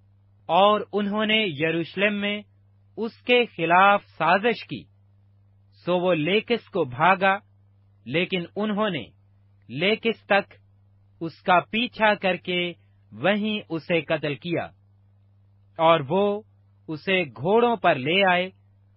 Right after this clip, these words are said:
और वो यरूशलेम में अपने बाप दादा के साथ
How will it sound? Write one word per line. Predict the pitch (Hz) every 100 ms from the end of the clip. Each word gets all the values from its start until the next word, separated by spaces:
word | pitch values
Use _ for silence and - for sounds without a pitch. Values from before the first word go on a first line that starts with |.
| _ 151
और | 185 214
वो | 202 214
यरूशलेम | 151 156 160 156 175 208
में | 208 208 214 - _ _ _ -
अपने | 175 208 220 226 233 147
बाप | 160 170 139
दादा | 156 185 202 202
के | 190 156
साथ | - 170 165